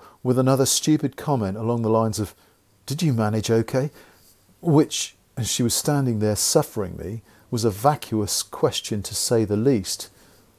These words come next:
Hashtag awkward. Oh, to be me.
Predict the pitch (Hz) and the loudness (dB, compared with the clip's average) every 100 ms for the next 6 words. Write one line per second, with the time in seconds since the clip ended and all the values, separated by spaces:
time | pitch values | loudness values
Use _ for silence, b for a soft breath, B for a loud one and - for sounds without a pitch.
0 | _ - 131 - 117 101 107 113 107 98 | _ -4 -4 -2 0 2 6 4 4 -6
1 | 87 - _ _ _ - 120 127 - 101 | -8 -10 _ _ _ -4 2 2 2 0
2 | 107 101 104 95 | 2 2 0 0